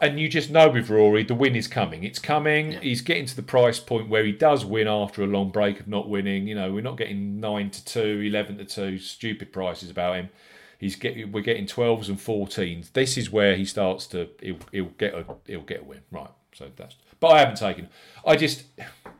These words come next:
Speaker 1: Whenever I was writing longer price tips, I just kept thinking to myself, "The trouble with all this is, Steve, you can, you can build this guy up, build that guy up.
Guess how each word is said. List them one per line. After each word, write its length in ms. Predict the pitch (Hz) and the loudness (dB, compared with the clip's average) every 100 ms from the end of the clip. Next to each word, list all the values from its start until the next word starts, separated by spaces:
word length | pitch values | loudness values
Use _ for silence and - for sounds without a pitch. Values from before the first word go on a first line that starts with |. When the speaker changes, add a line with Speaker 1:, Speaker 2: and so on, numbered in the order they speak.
| _ _ _ _ - - - - - | _ _ _ _ -20 -20 -20 -20 -8
Speaker 1:
Whenever 340 | - 170 196 220 | 0 4 6 8
I 140 | 214 | 8
was 180 | 175 127 | 8 4
writing 580 | 143 165 160 - 101 98 | 6 8 8 4 -2 0
longer 300 | 113 117 110 | 0 0 -2
price 380 | - 113 101 - | -2 0 0 -2
tips, 340 | - 110 - | -4 -4 -4
I 40 | - | -8
just 220 | 147 - | -8 -8
kept 220 | 151 - | -8 -6
thinking 360 | - 135 127 92 | -4 -4 -4 -10
to 100 | - | -10
myself, 420 | 80 73 78 - | -14 -12 -12 -12
"The 60 | - | -10
trouble 260 | - 330 196 | -2 0 2
with 80 | 143 | 2
all 140 | 127 | 2
this 220 | 117 123 | 0 -4
is, 140 | 73 - | -8 -12
Steve, 440 | - - 71 92 | -12 -14 -14 -8
you 100 | 101 | -8
can, 220 | 98 117 | -6 -6
you 100 | 120 120 | -6 -6
can 280 | 120 117 _ - | -6 -6 _ 4
build 320 | 196 175 - | 4 4 0
this 160 | 113 - | -2 0
guy 280 | 104 82 | 2 2
up, 280 | 85 95 - | 4 2 0
build 260 | 135 123 127 | -2 0 2
that 260 | 107 - | 2 2
guy 240 | 101 85 85 | -4 -2 0
up. 300 | 90 - | 0 -2